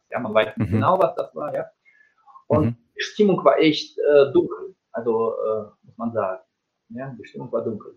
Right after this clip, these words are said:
Speaker 2: Okay.
Speaker 1: Und,
Speaker 2: Okay.
Speaker 1: ähm, es gab auch eine Art Pogroms in kleine russische Städte, wo, äh, irgendwelche Auseinandersetzungen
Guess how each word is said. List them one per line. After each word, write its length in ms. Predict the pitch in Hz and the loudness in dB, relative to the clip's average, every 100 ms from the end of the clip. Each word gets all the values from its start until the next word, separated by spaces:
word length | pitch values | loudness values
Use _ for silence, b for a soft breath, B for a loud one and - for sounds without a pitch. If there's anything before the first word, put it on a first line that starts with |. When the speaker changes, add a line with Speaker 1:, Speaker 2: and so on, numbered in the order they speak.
| 113 | -6
Speaker 2:
Okay. 220 | - 110 - b b - | -2 -2 -4 b b 4
Speaker 1:
Und, 240 | 160 160 | 4 4
Speaker 2:
Okay. 160 | - 151 | 4 8
Speaker 1:
ähm, 280 | 147 147 - _ _ _ _ _ - - | 8 8 -2 _ _ _ _ _ -20 -18
es 120 | - - | 0 6
gab 220 | 156 160 | 6 8
auch 160 | 147 - - | 6 4 -6
eine 120 | 139 135 | -4 2
Art 300 | 135 - - | 2 2 2
Pogroms 840 | 180 147 160 185 208 - - _ _ _ _ | 2 4 4 4 2 -4 -20 _ _ _ _
in 100 | 135 | -10
kleine 280 | 135 139 156 | -2 0 0
russische 340 | 151 151 - 147 | -4 -6 -6 -4
Städte, 500 | - 143 139 139 123 | 2 4 4 0 0
wo, 540 | 131 135 135 135 - _ _ _ _ _ _ _ - | 2 2 0 -8 -16 _ _ _ _ _ _ _ -10
äh, 280 | 123 120 - | -4 -2 4
irgendwelche 600 | 156 156 170 156 147 147 | 6 6 6 6 6 6
Auseinandersetzungen 1400 | 147 - 147 147 143 135 143 139 - 139 139 135 123 | 6 4 2 4 6 8 8 6 2 2 4 4 0